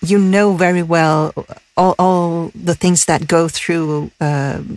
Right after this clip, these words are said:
a creative person's state of mind, especially when they want to make a living out of their craft, you know. And so what made you finally, um, start the twenty-first Century Creative?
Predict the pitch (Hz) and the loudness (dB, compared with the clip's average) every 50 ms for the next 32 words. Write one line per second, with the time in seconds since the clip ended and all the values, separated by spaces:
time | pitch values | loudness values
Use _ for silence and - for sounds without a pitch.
0 | - _ _ - 160 147 - - 160 160 151 165 156 - - - 170 160 - - | -16 _ _ -8 -8 -6 -6 -6 -6 -4 -4 -4 -6 -6 -6 -4 -2 -2 0 0
1 | 165 160 156 147 - - - - - - 180 180 180 180 170 - 139 135 131 123 | 0 0 0 0 -2 -4 -4 -4 -4 -2 -2 -2 -2 -2 -2 -2 -2 -2 -2 -2
2 | 131 131 - - - - 175 185 - - 190 170 175 165 160 160 151 147 151 147 | -2 -4 -4 -4 -2 0 0 0 0 0 0 0 0 0 0 0 0 0 0 0
3 | 151 156 156 143 - 156 151 143 143 - 170 170 170 165 175 160 156 147 135 123 | 0 0 0 0 0 0 0 -2 -2 -2 -2 -2 0 0 0 0 0 0 0 0
4 | 143 - 139 131 - 139 131 131 131 135 - - - - - - - - - 156 | -2 -2 -2 -2 -2 -2 -2 -2 -4 -6 -8 -12 -18 -18 -18 -14 -8 -4 0 0
5 | 147 131 - 170 - - - - - - - 165 160 151 147 143 143 - _ _ | 0 0 -2 -4 -10 -12 -14 -14 -12 -6 -4 -2 -2 0 -2 -2 -4 -8 _ _
6 | - - - - - - - - 180 190 185 - - - 208 196 190 - - - | -16 -14 -12 -12 -12 -6 -2 0 2 2 2 2 2 2 2 2 0 -2 -2 -4
7 | 175 180 202 240 254 247 226 214 208 196 185 - 185 185 180 175 175 165 - - | -2 0 0 0 2 2 2 2 2 0 0 0 0 0 0 0 -2 -2 0 0
8 | 180 175 170 170 165 165 160 160 156 - - 165 151 151 147 143 143 143 139 135 | 0 2 2 0 0 0 -2 -2 -2 -4 -2 -2 0 0 0 0 0 0 -2 -2
9 | 143 - _ _ _ _ - - - - - - - 170 160 151 - - - - | -4 -6 _ _ _ _ -12 -6 -2 -2 0 2 2 2 4 2 0 -2 -4 -6
10 | 143 - - 160 151 - 151 - - 143 139 - - 139 143 139 - 135 131 135 | -4 -2 -2 0 0 -2 -2 -2 -2 -2 0 0 0 0 0 -2 -2 -4 -4 -6
11 | - - - 139 135 135 127 - - - 151 | -6 -4 -4 -4 -2 -4 -4 -6 -8 -10 -12